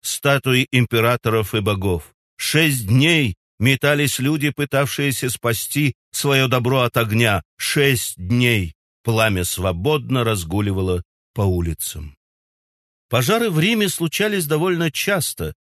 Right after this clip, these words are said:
и столь же часто их сопровождали бесчинства и грабежи, особенно в кварталах, населенных бедным людом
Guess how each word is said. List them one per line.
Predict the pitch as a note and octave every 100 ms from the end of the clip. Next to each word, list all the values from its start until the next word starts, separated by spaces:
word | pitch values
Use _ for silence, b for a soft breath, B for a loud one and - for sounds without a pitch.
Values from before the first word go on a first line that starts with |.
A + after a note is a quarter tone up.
| _ _
и | A#2
столь | A2+ - D#3+ C3
же | C3+
часто | - F3+ F3+ - D#3+ D#3 - _ -
их | D3+
сопровождали | - C#3+ C#3 C#3 A#2 D3+ D3
бесчинства | C3+ B2 - D#3 D3 -
и | A#2+
грабежи, | G#2+ A2 A2 F#2 C3+ D3+ _ _
особенно | G2+ A2 C#3+ D3 C#3 C3+ C3 -
в | -
кварталах, | - A2 G#2+ C3+ C3+ B2 F#2
населенных | G#2 - G2+ A#2+ A#2 - _ _ -
бедным | F2+ C3 A2 A2+ G2
людом | C3+ C3 B2+